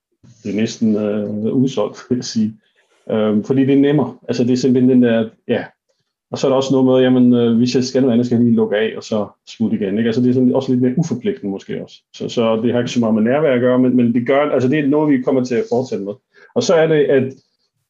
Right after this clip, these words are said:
sådan noget som, som breakout groups, dem, der bruger det, altså, når man er i forsamling, og så går man ud, og så ind igen. Når man begynder at være sådan, øh, meget, øh, øh, god til det, at bruge det, så er det faktisk også meget, øh, altså, jeg, jeg faciliterer meget, og der kan jeg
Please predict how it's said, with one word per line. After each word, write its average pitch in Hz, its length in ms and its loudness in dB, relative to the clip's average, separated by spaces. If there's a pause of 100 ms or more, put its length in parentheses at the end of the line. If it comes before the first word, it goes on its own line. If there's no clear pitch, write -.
(360)
sådan 135 80 0
noget 135 140 2
som, 123 360 0
som 120 240 0
breakout 131 460 0
groups, 123 320 0
dem, 127 160 2
der 123 100 2
bruger 120 200 2
det, 127 320 0
altså, 123 240 0
når 120 100 2
man 117 140 4
er 127 100 2
i 135 100 2
forsamling, 127 500 0
og 113 80 -2
så 127 440 0
går 127 120 0
man 123 140 2
ud, 135 240 4
og 110 60 -2
så 123 100 -4
ind 135 180 0
igen. 123 180 2
Når 127 120 4
man 123 120 4
begynder 151 300 0
at 135 60 2
være 123 240 4
sådan, 123 260 0
øh, 113 140 -2
meget, 120 560 0
øh, 104 380 -6
øh, 101 140 -6 (460)
god - 220 -2
til 120 180 -4
det, 123 260 2
at 120 60 -2
bruge 123 240 0
det, 120 200 0
så 131 100 -2
er 131 100 -2
det 135 120 -4
faktisk 127 280 -4
også 123 200 -2
meget, 127 480 -2 (800)
øh, 113 280 -2
altså, 113 180 -2
jeg, 131 160 0
jeg 135 340 2
faciliterer 127 600 0
meget, 123 380 0
og 127 180 -4
der 127 120 -2
kan 131 140 -2
jeg 117 220 0